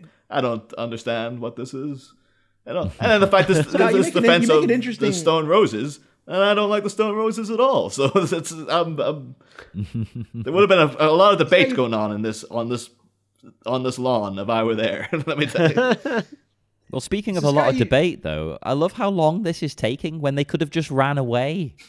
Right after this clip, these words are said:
Speaker 1: <laughs>
Speaker 3: Why have they not ran
Speaker 4: Yeah.
Speaker 3: away?
Speaker 4: <laughs> I know.
Speaker 1: I do love the subtle, because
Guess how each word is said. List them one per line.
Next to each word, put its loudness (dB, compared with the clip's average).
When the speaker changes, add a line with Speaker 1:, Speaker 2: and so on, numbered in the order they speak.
Speaker 1:
<laughs> -12
Speaker 3:
Why 4
have 2
they 2
not 4
ran 8
Speaker 4:
Yeah. 8
Speaker 3:
away? -2
Speaker 4:
<laughs> -20
I -4
know. -6
Speaker 1:
I -2
do -2
love 4
the -2
subtle, 0
because -2